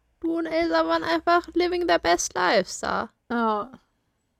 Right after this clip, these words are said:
Speaker 1: So.
Speaker 2: Und dann war Lou zum Einzeldate. Und Lou und Irina durften Kutsche fahren. Das gibt's auch gefühlt auf jeder griechischen Insel irgendwie.
Speaker 1: Die waren dann
Speaker 2: War
Speaker 1: auch
Speaker 2: nur so im Imagine jetzt auf einmal, Lou hat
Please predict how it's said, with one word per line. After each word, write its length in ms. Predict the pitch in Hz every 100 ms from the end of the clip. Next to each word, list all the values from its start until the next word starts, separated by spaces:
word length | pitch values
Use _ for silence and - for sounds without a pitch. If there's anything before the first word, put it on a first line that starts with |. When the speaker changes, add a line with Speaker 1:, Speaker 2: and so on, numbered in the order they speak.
| _ _ _ _ _ _ - _ _
Speaker 1:
So. 240 | 269 269 -
Speaker 2:
Und 300 | 226 226 226
dann 140 | 214
war 100 | 214
Lou 200 | 214 233
zum 520 | 226 - 208 202 208 - _ _
Einzeldate. 580 | 196 190 190 190 190 214
Und 80 | 208
Lou 140 | 226
und 80 | 214
Irina 300 | 202 208 208
durften 280 | 208 196 -
Kutsche 260 | 220 -
fahren. 420 | 233 254 254 294 - _ _ -
Das 120 | -
gibt's 220 | 240 220
auch 140 | 190 208
gefühlt 340 | 190 247 -
auf 140 | 190 - 208
jeder 260 | 214 208
griechischen 440 | 185 190 190 190 -
Insel 280 | 180 190
irgendwie. 440 | 196 202 214 220 262 - - _ _ _ _ _ _ _ _ _ _ - - 440 -
Speaker 1:
Die 60 | 427 427
waren 160 | 381
dann 160 | 359 302
Speaker 2:
War 120 | 226
Speaker 1:
auch 60 | 233
Speaker 2:
nur 100 | 220
so 140 | 220
im 360 | 196 214 - - _ _ _ -
Imagine 560 | 220 220 214 233 220 214
jetzt 180 | 214
auf 120 | - 208
einmal, 260 | 208 220
Lou 140 | 208 220
hat 180 | 202